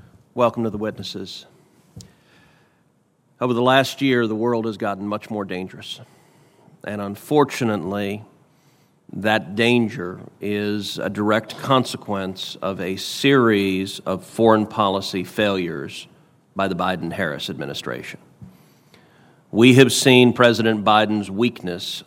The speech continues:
over and over again translating into making America less safe.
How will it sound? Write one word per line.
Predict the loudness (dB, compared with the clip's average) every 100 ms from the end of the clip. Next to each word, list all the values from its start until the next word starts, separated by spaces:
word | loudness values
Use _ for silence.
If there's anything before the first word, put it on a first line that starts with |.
| -2
over | 0 2 0 -2
and | -2
over | -6 -8 -12 -14
again | -14 -14 -14 -16
translating | -14 -8 -8 -8 -12 -12 -12 -12
into | -14 -14
making | -12 -12 -12 -12
America | -10 -10 -12 -12
less | -12 -12
safe. | -12 -12 -14 -18 -20